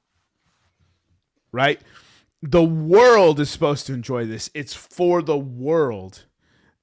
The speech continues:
And people can't get a drink there. Right? Everyone's talking about the migrant,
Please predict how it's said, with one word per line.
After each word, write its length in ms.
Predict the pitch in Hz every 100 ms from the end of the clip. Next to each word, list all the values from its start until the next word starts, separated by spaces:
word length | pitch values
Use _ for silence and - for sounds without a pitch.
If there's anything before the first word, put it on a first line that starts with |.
| _
And 640 | 151 143 139 131 123 113 120 _ _ _ _ _ _ _ _ _ _ _ 123 123
people 440 | 170 156 160 147
can't 520 | - 156 156 - 143
get 160 | 127 160
a 80 | 156
drink 380 | 131 147 143
there. 300 | 143 127 147 - _ _ _ _ _ _ _ _ _ _ _ _ _
Right? 280 | 113 120 131 _ - -
Everyone's 420 | 120 135 135 -
talking 260 | 147 147 147
about 220 | 147 143
the 80 | 143
migrant, 480 | 135 143 143 135